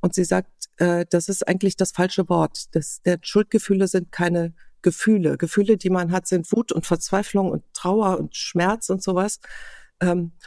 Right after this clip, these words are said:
und diese sogenannten Schuldgefühle sind eigentlich Gedanken.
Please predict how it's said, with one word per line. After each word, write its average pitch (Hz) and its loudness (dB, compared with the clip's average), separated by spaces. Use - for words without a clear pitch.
und 190 2
diese 180 2
sogenannten 190 2
Schuldgefühle 196 2
sind 185 -2
eigentlich 185 -2
Gedanken. 170 0